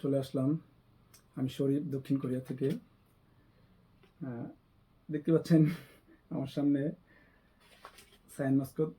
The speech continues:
আঙুরের থোকা। মাশাআল্লাহ, বেশ বড় কোরিয়ার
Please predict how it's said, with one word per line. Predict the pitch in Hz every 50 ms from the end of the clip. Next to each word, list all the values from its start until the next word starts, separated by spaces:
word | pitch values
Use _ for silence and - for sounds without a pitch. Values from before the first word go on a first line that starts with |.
| _ _ _ -
আঙুরের | 135 135 131 131 135 - -
থোকা। | - 131 - 135 135 - - _ _ _ _ _ _ _ _ _ _ _ _ _ _ _ _ _ -
মাশাআল্লাহ, | 131 - - 131 123 123 127 120 139
বেশ | 139 127 135 127
বড় | 127 123 127 139 - - - - - _ _ _ _ _ _ _
কোরিয়ার | - 139 127 131 127 127